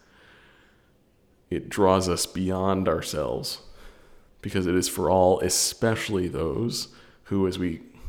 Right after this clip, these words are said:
you know, cited from Howard Thurman a few weeks ago, it's especially for those who have their backs up against the wall.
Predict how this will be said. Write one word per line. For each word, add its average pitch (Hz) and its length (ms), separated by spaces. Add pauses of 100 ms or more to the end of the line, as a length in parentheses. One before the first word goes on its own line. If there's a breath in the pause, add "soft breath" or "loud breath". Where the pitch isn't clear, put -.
you 87 100
know, 78 60
cited 85 380
from 92 200
Howard 90 360
Thurman 92 320
a 82 60
few 90 180
weeks 90 240
ago, 78 360
it's - 180
especially 90 560
for - 160
those 87 560 (640 loud breath)
who - 100
have 90 160
their 82 100
backs 85 460
up 80 100
against 80 360
the - 80
wall. 85 580